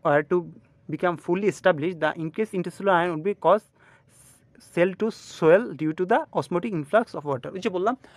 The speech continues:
আমাদের non-diffusible যে কম্পার্টমেন্টে থাকে সেক্ষেত্রে osmolarity বাড়িয়ে দেয়, ফলে কী হয়? আমাদের ভিতরে আমাদের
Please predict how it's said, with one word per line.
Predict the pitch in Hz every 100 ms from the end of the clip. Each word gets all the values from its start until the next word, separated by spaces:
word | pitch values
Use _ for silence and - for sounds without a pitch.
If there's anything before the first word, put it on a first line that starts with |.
| - -
আমাদের | 147 160
non-diffusible | 139 165 220 214 226 226 233
যে | 160 185 180 -
কম্পার্টমেন্টে | 185 170 208 240 233 214
থাকে | 190 - 214
সেক্ষেত্রে | - 180 - 185 233
osmolarity | 160 - 185 196 220 151
বাড়িয়ে | 143 135 196 165 160 120
দেয়, | 123 -
ফলে | 165 185
কী | 190
হয়? | 233
আমাদের | 165 180 254 - - -
ভিতরে | 143 170 202 294 - - - -
আমাদের | 131 135 139